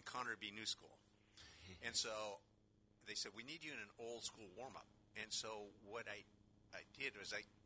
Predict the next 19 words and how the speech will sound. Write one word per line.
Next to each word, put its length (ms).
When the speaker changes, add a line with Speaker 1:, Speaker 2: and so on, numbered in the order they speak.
Speaker 1:
I 160
have 160
this 320
stuff 320
in 80
the 80
garage, 480
Mark's 240
old, 160
you 80
know, 160
warm-ups 400
from, 160
I 80
mean, 80
there's 160
stuff 320
from 240
Colombia 720